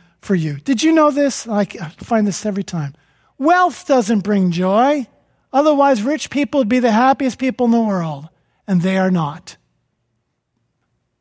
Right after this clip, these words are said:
In my experience, the happiest people I've met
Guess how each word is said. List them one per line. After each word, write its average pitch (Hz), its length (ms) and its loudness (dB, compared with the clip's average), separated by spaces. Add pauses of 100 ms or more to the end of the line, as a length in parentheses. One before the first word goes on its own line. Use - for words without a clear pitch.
(1500)
In 196 80 4
my 247 140 6
experience, 247 460 0
the 196 80 -6
happiest 220 420 -2
people 208 240 -6
I've 202 140 0
met 226 300 0